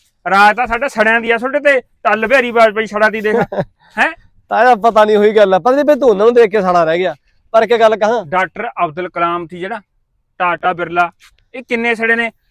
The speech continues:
Speaker 1: ਉਹ, ਉਹ ਤਾਂ ਹੈਂਸ ਕਰਦੇ ਨੇ ਸੜੇ। ਤੁਸੀਂ ਉਹੀ ਮਰਝਾਏ ਰਹਿਣੇ ਹੋ ਜ਼ਿੰਦਗੀ, ਮਰਝਾਏ ਰਹਿਣੇ ਹੋ ਕਬੀਲਦਾਰੀਆਂ 'ਚ।
Speaker 2: ਫਿਰ ਕਰੀਏ ਕੀ ਤਾਇਆ? ਤੈਨੂੰ ਪਤਾ ਕੱਲਾ ਕਹਿ ਰਿਹਾ ਸੀਗਾ ਭਾਈ, ਹੈਂ? ਮਗਰ ਮਾਂ ਮੇਰੀ, ਉਹਨੂੰ ਉਹੀ ਗੱਲ ਆ ਵੀ ਮੂਹਰੇ ਬੜੇਪਾ।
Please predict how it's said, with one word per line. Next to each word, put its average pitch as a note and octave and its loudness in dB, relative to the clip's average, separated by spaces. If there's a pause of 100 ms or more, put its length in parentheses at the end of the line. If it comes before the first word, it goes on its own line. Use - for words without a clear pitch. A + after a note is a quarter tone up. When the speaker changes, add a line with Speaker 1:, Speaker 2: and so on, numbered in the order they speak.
(520)
Speaker 1:
ਉਹ, C#4+ 0 (640)
ਉਹ A3 -2
ਤਾਂ D4+ -2
ਹੈਂਸ G3+ -4
ਕਰਦੇ G#3+ -2
ਨੇ D4+ -6
ਸੜੇ। C4 0 (400)
ਤੁਸੀਂ C#4 -4 (720)
ਉਹੀ C4+ -2
ਮਰਝਾਏ C#4 4
ਰਹਿਣੇ B3 0
ਹੋ C#4 0
ਜ਼ਿੰਦਗੀ, A3+ -8 (300)
ਮਰਝਾਏ B3+ 2
ਰਹਿਣੇ B3+ 0
ਹੋ C#4 -2
ਕਬੀਲਦਾਰੀਆਂ B3 -2
'ਚ। A3+ 0 (460)
Speaker 2:
ਫਿਰ G3+ -8
ਕਰੀਏ G3 -2
ਕੀ F3 -6
ਤਾਇਆ? F3 0 (380)
ਤੈਨੂੰ A3 -4
ਪਤਾ G#3+ 0
ਕੱਲਾ G3 0
ਕਹਿ F3+ -2
ਰਿਹਾ G3+ 2
ਸੀਗਾ F#3+ -2
ਭਾਈ, F#3+ -2 (380)
ਹੈਂ? G#3 -2 (200)
ਮਗਰ G3 0
ਮਾਂ D#3 0
ਮੇਰੀ, D3+ -4 (340)
ਉਹਨੂੰ A3 0
ਉਹੀ A3 0
ਗੱਲ G#3+ 2
ਆ G#3 2
ਵੀ A3+ -2
ਮੂਹਰੇ G#3 -2
ਬੜੇਪਾ। G3+ 2